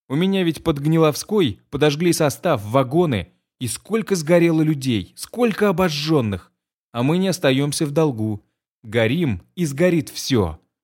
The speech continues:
Простите, я отвлёкся. Ясно одно. Эта вот история, когда и так много с городом проблем, не кстати совершенно.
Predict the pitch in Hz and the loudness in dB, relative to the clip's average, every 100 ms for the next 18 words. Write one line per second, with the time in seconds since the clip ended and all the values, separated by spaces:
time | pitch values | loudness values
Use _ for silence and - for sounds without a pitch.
0 | _ _ _ _ - 107 101 - 120 - | _ _ _ _ -8 -6 -6 -6 -6 -6
1 | 82 - - 101 95 107 104 90 - - | -10 -12 -8 -4 -4 -2 -2 -2 -8 -18
2 | - _ _ _ 117 131 147 - 135 127 | -20 _ _ _ 0 2 2 0 -2 -2
3 | 117 90 78 _ _ - 139 135 123 117 | -2 -2 -4 _ _ -10 -6 -4 -2 0
4 | 127 117 - 214 135 82 76 - _ - | -2 -4 2 2 2 -2 -6 -18 _ -4
5 | 139 131 151 156 135 101 107 113 117 98 | 0 4 4 2 -2 -2 -2 -2 0 -2
6 | 101 107 120 101 90 95 95 117 117 110 | -4 0 0 0 0 -4 -2 -2 0 0
7 | 95 80 - _ _ 120 131 - - 220 | -2 -4 -14 _ _ -8 -6 -6 -8 -8
8 | 190 165 - 131 117 - 120 98 85 80 | -6 -6 -4 -2 -2 0 0 -2 -4 -10